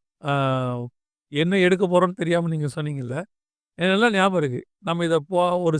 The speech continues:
சீரிஸ், ரெண்டாவது சீரிஸ் பண்ற பிளான்ல நம்ம ஆரம்பிக்கவே இல்லை இதை. ஒரு பத்து எபிசோட் பண்ணிட்டோம்னா பெரிய விஷயங்கிற மாதிரி தான் நம்ம இதை ஸ்டார்ட் பண்ணோம்.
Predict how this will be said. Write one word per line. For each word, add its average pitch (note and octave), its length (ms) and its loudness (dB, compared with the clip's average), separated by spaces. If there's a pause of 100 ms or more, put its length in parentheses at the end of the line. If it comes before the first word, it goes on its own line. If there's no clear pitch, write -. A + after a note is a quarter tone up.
சீரிஸ், A#3+ 320 2
ரெண்டாவது G#3+ 240 2
சீரிஸ் G#3 240 0
பண்ற F3 220 0
பிளான்ல F3 320 0
நம்ம D#3+ 320 -2
ஆரம்பிக்கவே D#3+ 420 -4
இல்லை C3+ 180 -6
இதை. B2 200 -10 (320)
ஒரு D3 180 -2
பத்து F3+ 360 6
எபிசோட் A3 260 4 (480)
பண்ணிட்டோம்னா E3+ 360 0
பெரிய G3 320 -2
விஷயங்கிற D#3 460 0
மாதிரி - 20 -4
தான் C#3 240 -4
நம்ம D#3 140 -6
இதை B2 120 -6
ஸ்டார்ட் D#3 340 -8 (100)
பண்ணோம். B2+ 260 -10